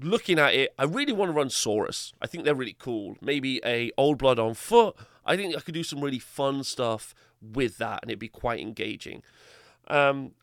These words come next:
I think that's really good. And I think, uh, definitely the Skink Starseer is very good 'cause he turns off wards. I'd definitely go for that. Skink Star Priest as well to make it so that they do more, which is really, really fun. But ultimately, when you look at it,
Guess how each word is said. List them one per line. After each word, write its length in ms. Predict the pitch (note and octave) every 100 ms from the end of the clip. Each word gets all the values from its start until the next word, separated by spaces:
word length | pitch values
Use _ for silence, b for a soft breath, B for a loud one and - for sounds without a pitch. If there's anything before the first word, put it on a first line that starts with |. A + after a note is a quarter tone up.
| -
I 80 |
think 120 | D#3 C3
that's 180 | C3 B2
really 140 | A2+
good. 280 | - G#2 G2+
And 120 | B2
I 80 | B2
think, 260 | - G#3+ -
uh, 100 | B2
definitely 360 | D3 G#3 F3+
the 100 | D3+
Skink 600 | C3 - - D#3+ D3+ - -
Starseer 840 | - - C3+ D3 D#3 - E3+ E3+ E3
is 160 | - G#2+
very 300 | A2 A#2+ A#2+
good 240 | C3+ C3+
'cause 100 | -
he 80 | A2
turns 340 | - B2 A2+
off 180 | A2 -
wards. 420 | A2+ B2+ C#3 C#3 -
I'd 80 |
definitely 300 | - A#2+ G#2
go 120 | G2+ A2+
for 140 | -
that. 240 | C3 C#3+ B B
Skink 340 | - - C3
Star 300 | - - C#3+
Priest 300 | C#3+ C#3 A#2+
as 160 | A2 G#2+
well 280 | A#2 C3+ C3+ C3+ -
to 80 | A#2
make 200 | A#2+ -
it 80 |
so 140 | - A#2
that 140 | G2+
they 100 | A2+
do 300 | G#2 A#2+ A2+
more, 400 | A2 A2 A2 G#2+
which 200 | - -
is 160 | A2+ -
really, 260 | - B2 A#2
really 220 | A2 G#2+
fun. 480 | A2 - C3 C3 C3 b b b b b b -
But 120 | D#3+
ultimately, 720 | B3 G#3+ F#3 D#3+ A#2+ A#2 A#2 -
when 160 | B2+
you 280 | B2 A#2+ A2 -
look 460 | G#2+ B2 C3+ - C3
at 80 |
it, 260 | G#2 G2+ -